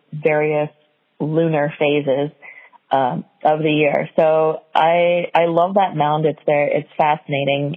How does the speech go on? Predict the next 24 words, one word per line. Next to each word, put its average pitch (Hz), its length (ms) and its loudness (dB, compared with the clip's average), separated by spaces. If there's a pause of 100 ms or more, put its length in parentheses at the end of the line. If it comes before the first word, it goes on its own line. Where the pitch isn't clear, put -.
(160)
if - 200 -6
you 160 80 -4
wanna 143 220 -2
learn 147 200 -2
more 143 160 0
about 156 260 2
it. - 1120 -8
Um, 165 500 2
anyway, 220 680 0 (480)
people, 226 420 -2
there's 180 200 2
a, 170 380 0 (140)
there's 185 120 0
a 185 60 2
natural 175 400 0
spring 170 340 0
that - 120 0
runs 156 220 0
out 147 120 2
of 160 60 0
the 175 80 0
mound, 156 440 0 (680)
um, 143 360 0
runs 156 220 -2